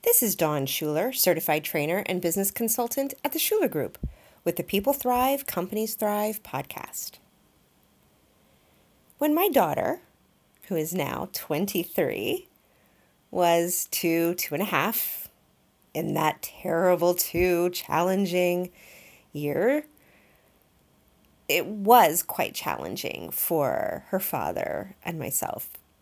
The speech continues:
She would do <laughs> this thing where she would stomp on my feet or she would scream in my face,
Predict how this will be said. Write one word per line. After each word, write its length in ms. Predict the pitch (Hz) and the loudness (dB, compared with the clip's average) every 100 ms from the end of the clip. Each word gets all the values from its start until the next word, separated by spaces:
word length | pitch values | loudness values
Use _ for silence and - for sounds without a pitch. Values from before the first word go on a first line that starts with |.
| _ _ _ _ _ - - - | _ _ _ _ _ -12 -12 -6
She 360 | - - 233 233 | 0 2 4 4
would 300 | 247 294 202 | 4 2 0
do 600 | - 190 196 196 190 190 - | -2 0 2 2 0 -4 -8
<laughs> 140 | _ - | _ -4
this 520 | 196 - 220 208 - | 0 2 4 4 2
thing 520 | - 208 170 - 339 - - - - - - _ _ _ - | 4 4 4 2 -8 -12 -20 -20 -20 -20 -20 _ _ _ -6
where 280 | 208 185 190 | 2 2 2
she 240 | - 190 | 0 0
would 260 | 175 165 156 - | 2 2 0 -6
stomp 880 | - - - - - 269 269 302 - - - | -2 2 2 0 2 4 4 2 0 -8 -2
on 260 | 208 196 190 | 2 4 2
my 220 | 175 160 | 0 -2
feet 680 | 160 - 143 156 202 - - _ _ _ - - | -4 -6 -4 -4 -4 -6 -6 _ _ _ -20 -10
or 200 | - 190 | -2 0
she 240 | 180 - 190 | 0 -2 -2
would 160 | 180 | -2
scream 1400 | 175 - - - - 254 262 277 320 302 262 180 147 143 - _ | 2 4 4 0 -4 -6 -2 0 2 2 2 2 0 -4 -8 _
in 180 | 185 160 | -2 -2
my 160 | 165 151 | -2 -2
face, 600 | - - 113 214 - | -4 -4 -2 -2 -2